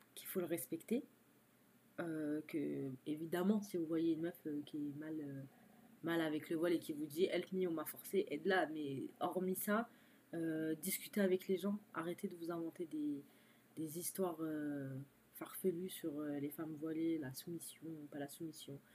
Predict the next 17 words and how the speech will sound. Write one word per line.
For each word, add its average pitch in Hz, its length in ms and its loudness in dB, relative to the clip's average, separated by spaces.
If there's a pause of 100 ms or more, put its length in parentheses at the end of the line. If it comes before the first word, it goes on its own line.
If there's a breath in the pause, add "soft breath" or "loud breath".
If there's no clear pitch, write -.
(220 soft breath)
Parce - 100 -16
que - 80 -6
moi, 170 120 0
j'ai 165 80 0
grandi 160 260 -4
sans 180 140 -2
papa, 175 300 -4
y 156 60 -2
a 147 40 -2
personne - 280 -14
qui - 60 -12
m'a 156 100 -6
forcé. - 380 -4
J'ai, 135 120 -10 (540 soft breath)
j'ai 165 160 2
aucune, 196 440 6
euh, 165 360 4